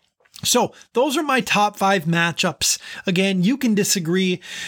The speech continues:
Honorable mention goes to, um, Mike Pendleton's win over Eric Casilius in the first round.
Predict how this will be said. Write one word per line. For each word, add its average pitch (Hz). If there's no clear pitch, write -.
Honorable 254
mention 190
goes 185
to, 185
um, 160
Mike 196
Pendleton's 170
win 170
over 170
Eric 180
Casilius 165
in 180
the 156
first 160
round. 214